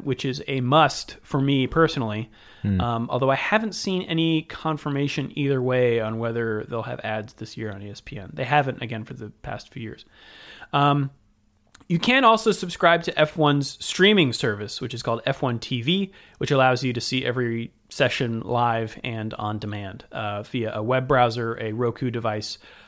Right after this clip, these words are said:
Speaker 1: uh, or with a phone app, which I know on I O S allows you to screencast to an Apple T V. I imagine it's that way on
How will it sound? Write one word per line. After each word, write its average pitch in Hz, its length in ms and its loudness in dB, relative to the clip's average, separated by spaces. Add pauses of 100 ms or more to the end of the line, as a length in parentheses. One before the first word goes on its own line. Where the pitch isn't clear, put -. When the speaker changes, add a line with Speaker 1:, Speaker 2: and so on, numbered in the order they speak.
(140)
Speaker 1:
uh, 110 300 0
or 113 140 -2
with 110 420 -4
a 107 200 -6
phone 123 340 -2
app, 104 260 -10
which 143 220 2
I 139 80 -2
know 156 180 4
on 165 140 6
I 143 220 4
O 135 120 4
S 131 380 0 (520)
allows 135 340 6
you 135 60 -4
to 107 60 -4
screencast 139 960 -2
to 135 140 -4
an 127 80 -2
Apple 131 240 0
T 131 160 0
V. 131 260 0
I 117 60 -8
imagine 139 420 -4
it's 170 140 -10
that - 180 -6
way 87 180 -2
on - 360 -8